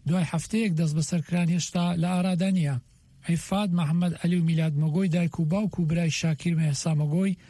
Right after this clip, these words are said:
ڕۆژ یەکشەممە لە کاتی ڕۆژی لەدایکبوونی و لە بەردەم گۆڕەکەی لەلایەن هێزە ئەمنیەتەکانی کۆمار ئیسلامی ئێرانەوە دەست بەسەر کرا. هەروەها ناوەندی مافەکانی مرۆڤی هارانا بڵاوی کردوێتەوە دایکی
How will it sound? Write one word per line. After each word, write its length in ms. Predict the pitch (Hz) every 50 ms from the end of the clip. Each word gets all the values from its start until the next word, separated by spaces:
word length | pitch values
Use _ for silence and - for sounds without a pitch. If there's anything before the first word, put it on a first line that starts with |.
| - - - - -
ڕۆژ 160 | 165 180 165 170 180
یەکشەممە 400 | 170 - - 190 180 180 196 208 202 190
لە 80 | 185 175 -
کاتی 260 | - 185 175 - - 180 165
ڕۆژی 340 | 165 170 175 170 156 170 160 170
لەدایکبوونی 680 | 160 151 170 165 160 143 143 170 208 214 202 202 202
و 100 | 190 175 170
لە 60 | 175 151
بەردەم 340 | 170 175 165 156 175 175 170 151 143
گۆڕەکەی 460 | 165 165 165 165 - - 208 208 190
لەلایەن 340 | 175 170 165 165 160 156 147 143 147
هێزە 220 | 165 160 147 160 160
ئەمنیەتەکانی 680 | 165 156 160 165 - - 151 - 185 202 202 202 - -
کۆمار 260 | 175 175 170 165 151 156
ئیسلامی 460 | 156 - - 170 165 160 160 160 139 156
ئێرانەوە 400 | 160 160 165 165 175 185 180 170
دەست 140 | 185 175 175 185
بەسەر 260 | 170 - - 160 127 -
کرا. 200 | - 156 147 135 131 - - - - - - -
هەروەها 400 | 214 208 202 185 180 196 208 202 202 - - - - 156
ناوەندی 380 | 180 190 190 220 214 208 196 185
مافەکانی 560 | 190 180 156 180 170 - 190 196 196 190 180 170
مرۆڤی 500 | 170 175 196 202 180 180 196 196 185 147 127 135
هارانا 400 | 165 175 170 170 156 170 190 202 185
بڵاوی 280 | 165 170 175 180 170 -
کردوێتەوە 420 | - 165 170 170 156 - 180 170 160 147
دایکی 320 | 170 170 160 - - -